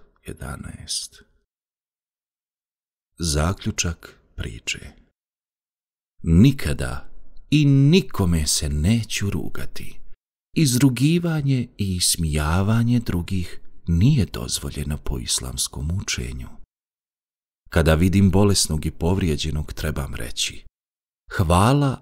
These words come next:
Allahu koji mi je dao zdravlje.” Trebam proučiti dovu koju je učio Allahov poslanik Muhammed alejhisselam:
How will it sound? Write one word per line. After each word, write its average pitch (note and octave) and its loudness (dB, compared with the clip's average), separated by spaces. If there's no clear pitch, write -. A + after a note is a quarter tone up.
Allahu E2 2
koji F#2+ 0
mi F2+ 0
je E2+ 2
dao E2 -2
zdravlje.” - -6
Trebam C#2+ 0
proučiti - -2
dovu G2+ 0
koju - -8
je G#2 -8
učio - -6
Allahov D2+ -6
poslanik - -4
Muhammed C#2 -6
alejhisselam: - -8